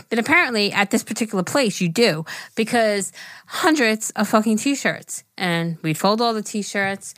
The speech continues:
Of course you wanna get it done early 'cause it takes a long time. And if you're the closing manager, you gotta get shit done, right?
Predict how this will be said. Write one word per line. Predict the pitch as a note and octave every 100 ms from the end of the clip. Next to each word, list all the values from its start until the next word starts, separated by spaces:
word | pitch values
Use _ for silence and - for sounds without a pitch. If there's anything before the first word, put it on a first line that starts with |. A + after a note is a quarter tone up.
| - - -
Of | A#3
course | D#4+ D4
you | C4+
wanna | B3
get | A3+
it | F#3+
done | G3 F3+
early | G3 A3+
'cause | F#3+ F#3
it | F#3
takes | A#3+ A3
a | A3
long | G#3 F#3+
time. | C4 A#3+
And | E3+
if | D#3
you're | A3
the | A#3+
closing | A3+ G3+ G3+
manager, | A3 A#3+ F#3
you | F3
gotta | G3 A#3
get | A3 G#3
shit | F#3+
done, | A#3+ C4 F#3+
right? | G#3 C4